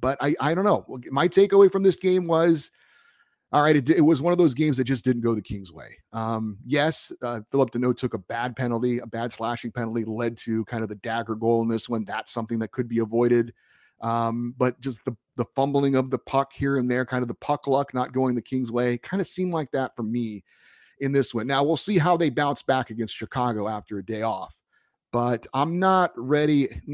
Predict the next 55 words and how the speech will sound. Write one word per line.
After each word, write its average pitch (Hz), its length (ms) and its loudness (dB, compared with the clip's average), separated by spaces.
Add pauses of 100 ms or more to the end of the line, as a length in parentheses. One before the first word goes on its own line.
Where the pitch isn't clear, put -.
(140)
We 185 160 2
have 180 240 2
seen 185 240 -2
the 165 80 -2
Kings, 139 260 -2
as 131 100 0
I 143 80 0
said 139 220 0
in 139 120 0
the 127 100 2
open, 104 400 -4 (300)
two 175 120 -2
steps 151 300 -2
forward, 120 520 2
one 113 200 -4
step 107 300 -12
back. 80 340 -14
And 110 140 -6
that's 135 180 -2
been 147 180 0
the 135 80 0
Kings 143 300 -6
so 135 100 -2
far. 151 220 0
It's - 100 -8
why 123 200 0
they're 127 160 2
a 120 40 2
five 131 280 0
hundred 127 260 -4
team 127 320 -4
on 113 160 -6
the 117 60 -6
season. 117 440 -4 (680)
They're 151 80 4
still 175 220 2
trying 185 220 2
to 170 60 4
figure 190 240 4
things 196 300 2
out. 160 320 0 (240)
Uh, 117 160 -10
I 135 140 0
still 180 640 2 (180)
think 175 240 -2
they're 156 160 -2
moving 170 400 0
in 170 80 -2
the 165 100 0
right 156 220 0
direction. 143 440 -2
Now, 117 120 -2
that 131 220 -2
could 135 180 0
change 147 600 0